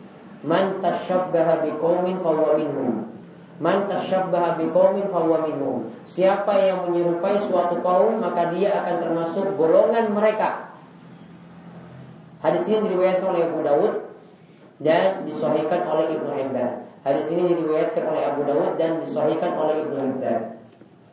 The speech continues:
Man tashabbaha. Siapa yang menyerupai? Yang dimaksudkan di sini,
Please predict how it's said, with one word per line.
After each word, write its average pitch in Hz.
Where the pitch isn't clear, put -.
Man 294
tashabbaha. 135
Siapa 240
yang 233
menyerupai? 170
Yang 185
dimaksudkan 196
di 233
sini, 220